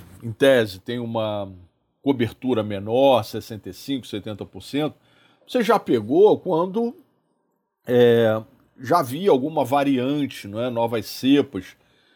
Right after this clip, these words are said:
e fica mais complicado. O importante é que a vacina, ela tende a proteger, é, as pessoas de, é, casos graves,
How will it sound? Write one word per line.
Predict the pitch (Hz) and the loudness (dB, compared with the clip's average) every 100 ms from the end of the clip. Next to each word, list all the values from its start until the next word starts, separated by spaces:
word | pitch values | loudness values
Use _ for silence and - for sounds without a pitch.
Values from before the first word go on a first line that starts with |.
| _ _ _ | _ _ _
e | 135 151 165 185 | -10 -8 -6 -6
fica | - - 160 202 | -6 -2 0 2
mais | 151 135 151 - | 4 4 2 -2
complicado. | 180 170 226 - 98 117 | -10 -8 -6 -4 -4 -4
O | 220 | -6
importante | 208 151 113 156 190 180 147 | -2 -4 -2 -4 -4 -4 -6
é | 139 | -8
que | 147 156 - | -6 -8 0
a | 180 | 0
vacina, | 175 113 - - 147 185 151 107 95 _ _ _ _ _ _ | 2 -4 -6 -10 -8 -6 -6 -6 -10 _ _ _ _ _ _
ela | 110 117 123 143 147 139 143 _ - _ | 2 4 6 4 2 0 -10 _ -20 _
tende | 170 175 208 214 165 156 175 - | 2 2 -2 -10 -10 -10 -10 -4
a | 127 139 | -2 -2
proteger, | 139 - 127 135 127 107 - 104 113 131 - _ _ _ _ _ _ _ | -4 -4 -2 0 0 -4 -6 -6 -2 -4 -6 _ _ _ _ _ _ _
é, | - 107 107 | 0 0 2
as | 123 117 | -2 -4
pessoas | - 113 - - 120 143 123 101 - - _ _ _ _ _ | -2 -4 -4 -4 0 0 0 -2 -6 -20 _ _ _ _ _
de, | 110 95 120 135 143 151 147 _ _ _ 123 117 | -20 -10 0 2 4 2 -2 _ _ _ -12 -10
é, | 127 113 107 - | -6 -4 -4 0
casos | 147 147 151 151 | 2 2 0 -8
graves, | 110 143 117 90 - - - | 2 4 4 2 -10 -20 -20